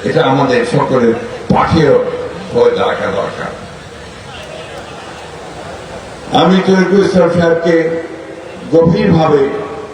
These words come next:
আজকে তাকে শ্রদ্ধা জানাচ্ছি, দলের পক্ষ থেকে এবং জাতীয় দল-, দলের পক্ষ থেকে শ্রদ্ধা জানাচ্ছি।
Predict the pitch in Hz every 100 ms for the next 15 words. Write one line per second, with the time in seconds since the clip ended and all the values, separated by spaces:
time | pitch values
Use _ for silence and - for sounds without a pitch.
0 | - - - - - - 160 147 147 151
1 | - 151 - 151 156 156 160 - 165 175
2 | 180 - 170 165 165 - - - - -
3 | 143 165 180 170 190 - 190 180 175 180
4 | 165 170 160 165 165 180 170 165 160 160
5 | 165 156 165 - 170 165 165 - 170 165
6 | 165 170 175 - 190 190